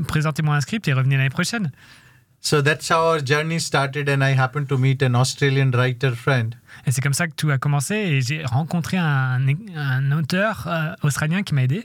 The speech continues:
Speaker 2: Andrew Matthews.
Speaker 1: Andrew Matthews.
Speaker 2: He's from Perth, Australia.
Speaker 1: Et il vient d'Australie, et donc, euh, Per-, de Perth, en, en Australie.
Speaker 2: Yeah, and so I requested him to come and, uh,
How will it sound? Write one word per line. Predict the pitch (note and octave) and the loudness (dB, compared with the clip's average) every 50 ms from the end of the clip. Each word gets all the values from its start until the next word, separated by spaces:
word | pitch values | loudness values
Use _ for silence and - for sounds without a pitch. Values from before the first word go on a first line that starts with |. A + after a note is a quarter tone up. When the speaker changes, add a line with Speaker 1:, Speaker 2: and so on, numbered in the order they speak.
| - - | -4 -2
Speaker 2:
Andrew | C3 C#3+ D#3+ D3 C#3+ D#3+ D3 | -2 -2 -2 -2 -4 -2 0
Matthews. | C#3+ C#3 C#3 C#3 - B2+ A2 G2 - - - - _ _ - C3+ | 0 0 -2 -2 -4 -4 -4 -4 -6 -10 -14 -16 _ _ -2 -2
Speaker 1:
Andrew | C#3+ D#3 D#3+ D#3 C3+ D#3+ E3+ | 0 0 0 0 0 0 0
Matthews. | D#3 C#3+ C3+ C3 - - F#3+ A3 - | 0 0 -2 -2 -4 -4 -2 0 2
Speaker 2:
He's | C#3 D#3 D#3+ C#3 - | 2 2 2 0 0
from | - D3 D3 D3 D3 | 0 0 0 0 -2
Perth, | - - D3+ D3+ D3+ D3+ D3 - | -2 0 2 2 2 0 0 -2
Australia. | C3 B2 - - - C#3+ C3 A#2 A2 G#2 F#2+ - - - _ _ - - _ - | -2 -2 -2 -2 -2 -2 -2 -2 -2 -6 -10 -14 -18 -20 _ _ -20 -20 _ -2
Speaker 1:
Et | D3 C#3 C#3 C3+ C3+ | 0 0 2 2 2
il | B2+ | 2
vient | D3+ E3 | 2 0
d'Australie, | E3 E3 C#3 - - D3 C#3+ C#3 C#3+ D#3+ E3+ | 0 0 -2 -2 -2 -2 0 0 0 0 0
et | D#3 C#3 C3 B2 | 0 0 0 2
donc, | B2 B2 A#2+ A#2 | 2 0 0 0
euh, | C3 A#2+ A#2 C3+ C#3+ C3 | -2 -2 -2 -4 -4 -4
Per-, | - C#3+ C#3+ D#3+ E3 G3+ | -2 -2 -2 -2 -4 -2
de | E3 C3+ C#3 | 0 0 0
Perth, | A#2+ - D#3+ E3 D3 - - | 0 -2 -2 -4 -4 -4 -2
en, | C#3 B2+ C#3 D3 C#3 B2+ | -2 -2 -2 -2 -2 -2
en | B2 C3 | 0 -2
Australie. | A#2+ - - A#2+ A#2 | -2 -2 -2 -2 0
Speaker 2:
Yeah, | C3 B2+ A#2 A#2+ C3 D3 | 0 0 0 0 0 0
and | D3 C#3 | 0 0
so | C3 - - D#3 D3+ | -2 0 0 2 2
I | D3 | 2
requested | C3 B2+ A#2 C#3 D3+ C#3 - - E3 D3 | 0 -2 -2 0 0 0 0 0 0 0
him | D3+ D3 C3+ | 0 0 0
to | C3 C3+ | -2 -2
come | C3 - C#3 C#3 C#3 C3 | 0 0 0 2 2 2
and, | B2+ B2+ B2 B2 A#2+ A#2 | 2 2 2 2 2 2
uh, | A#2 A2+ A2+ | 2 2 0